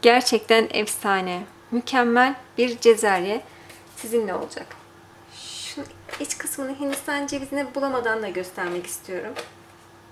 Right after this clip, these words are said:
Belki, e, tam olarak içini görmek isteyebilirsiniz. Şöyle. Gerçi Hindistan cevizine ister istemez bulanıyor ama şöyle bakın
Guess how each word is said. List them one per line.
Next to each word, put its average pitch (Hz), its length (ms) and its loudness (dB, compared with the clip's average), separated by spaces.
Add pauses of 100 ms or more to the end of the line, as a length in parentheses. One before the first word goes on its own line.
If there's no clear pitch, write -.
(880)
Belki, 220 340 -6 (400)
e, 226 100 -12
tam 247 180 -4
olarak 214 300 -2
içini 214 340 -6 (300)
görmek 214 340 -2
isteyebilirsiniz. - 800 -8 (240)
Şöyle. 208 480 -6 (2500)
Gerçi - 300 -8 (440)
Hindistan 240 400 -4
cevizine 233 260 -4
ister 254 240 -4
istemez 247 580 0
bulanıyor 247 400 -2
ama 247 220 -6
şöyle 220 440 -6 (840)
bakın - 260 -8